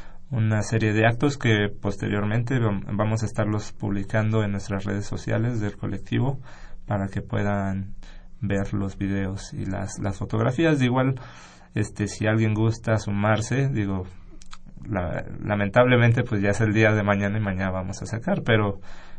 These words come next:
pero aquellas personas que quieran mandar un mensaje de solidaridad en, en temas de migración y desaparición, nos lo pueden mandar a,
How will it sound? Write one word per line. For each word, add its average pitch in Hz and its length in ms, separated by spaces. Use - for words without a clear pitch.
pero 107 960
aquellas 117 380
personas 120 400
que 107 100
quieran 107 240
mandar 101 300
un 101 100
mensaje 98 840
de - 320
solidaridad 98 800
en, 95 420
en 104 120
temas 101 260
de 98 80
migración 95 540
y 95 60
desaparición, 98 760
nos 113 100
lo 95 100
pueden 98 260
mandar 95 320
a, 92 160